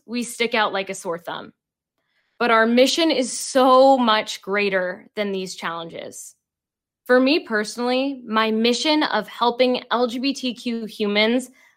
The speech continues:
live an empowered and liberated life that is rooted in self-love and authenticity drives me back every single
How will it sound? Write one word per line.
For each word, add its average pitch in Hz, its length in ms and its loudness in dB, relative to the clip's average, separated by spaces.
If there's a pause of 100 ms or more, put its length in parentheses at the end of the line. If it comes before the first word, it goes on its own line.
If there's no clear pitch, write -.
live 269 360 4
an 294 100 6
empowered 247 720 2
and 220 320 0
liberated 233 680 2
life 185 460 -6 (240)
that 220 140 -6
is 208 160 2
rooted 240 460 0
in 202 160 -4
self-love 208 840 -2
and 202 220 -8
authenticity 220 1120 0 (520)
drives 233 440 2
me 240 160 2
back 180 340 -4 (540)
every 240 680 0
single 196 720 -2